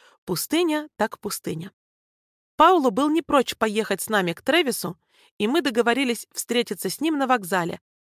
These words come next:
а заодно купить билеты до Риссани. Потом отправились на одну из самых древних площадей, где выделывали кожу. Нас везде сопровождал молодой парень. На площади работали его отец и старший брат.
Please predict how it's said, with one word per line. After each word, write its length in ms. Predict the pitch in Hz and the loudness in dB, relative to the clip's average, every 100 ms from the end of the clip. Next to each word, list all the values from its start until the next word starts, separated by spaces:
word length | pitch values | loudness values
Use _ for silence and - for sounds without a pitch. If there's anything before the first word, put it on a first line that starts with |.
| _ | _
а 100 | 202 | 0
заодно 540 | 190 190 180 226 330 - _ _ | 4 2 2 2 2 0 _ _
купить 400 | 214 - 208 156 | -8 -4 -6 -4
билеты 560 | 156 175 240 311 294 - | -4 -2 -2 0 -4 -4
до 340 | 156 220 269 | 0 2 2
Риссани. 720 | 202 214 208 - 214 185 156 - _ _ _ _ _ _ _ _ - | 0 -2 -2 -2 0 0 -6 -10 _ _ _ _ _ _ _ _ -2
Потом 340 | 190 339 339 | 0 4 2
отправились 720 | 285 - 233 269 254 226 - - _ | 2 2 4 4 4 0 -2 -14 _
на 180 | 202 214 | 0 2
одну 240 | 180 214 | 2 2
из 140 | 220 - | 2 2
самых 400 | 269 320 294 220 | 4 4 4 0
древних 500 | 190 233 202 196 - | 2 2 2 -2 -4
площадей, 640 | 190 175 - 156 247 330 - _ | -4 -2 -4 -2 -2 -2 -4 _
где 320 | 156 160 262 | -8 -2 -2
выделывали 600 | 240 180 240 254 226 226 | -2 0 2 2 2 0
кожу. 460 | - - 185 151 - _ _ _ _ _ | -2 -4 -4 -4 -12 _ _ _ _ _
Нас 300 | 190 254 349 | -2 0 0
везде 340 | 220 233 185 254 | 0 -2 0 -2
сопровождал 680 | 240 - 190 196 196 285 | -2 -2 0 2 4 4
молодой 440 | 254 214 202 226 247 | 4 2 4 4 2
парень. 420 | 226 185 170 165 _ _ _ | 0 0 -2 -8 _ _ _
На 160 | 185 185 | -2 -2
площади 500 | 220 302 349 269 226 | 2 2 2 0 2
работали 580 | 233 202 226 226 190 185 - - | 2 2 0 0 -2 -4 -12 -4
его 240 | 185 190 | 0 2
отец 440 | 175 - 302 - - | 2 2 -2 -2 -6
и 60 | 185 | -8
старший 440 | - 190 226 226 | -2 -2 -2 -4
брат. 380 | 170 160 - | -4 -8 -10